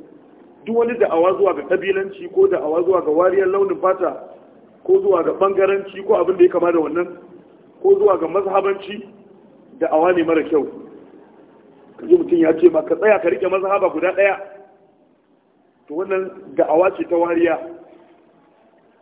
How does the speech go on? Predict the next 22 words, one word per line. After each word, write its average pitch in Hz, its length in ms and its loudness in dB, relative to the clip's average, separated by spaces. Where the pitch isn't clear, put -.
Duk 247 100 -10
mutumin 214 280 0
da 339 80 4
ke 330 220 4
kira 196 260 2
zuwa 190 200 0
ga 160 80 -2
wariya, 185 560 0
a 156 140 -6
ware 196 260 0
wata, 180 300 -2
wani 185 180 -4
malami 190 500 -4
shi - 120 -16
kaɗai, - 360 -4
ko - 220 4
a 170 100 2
ware 196 280 4
wata 180 220 0
ƙungiya 185 460 0
ita 190 160 -2
kaɗai, 208 340 0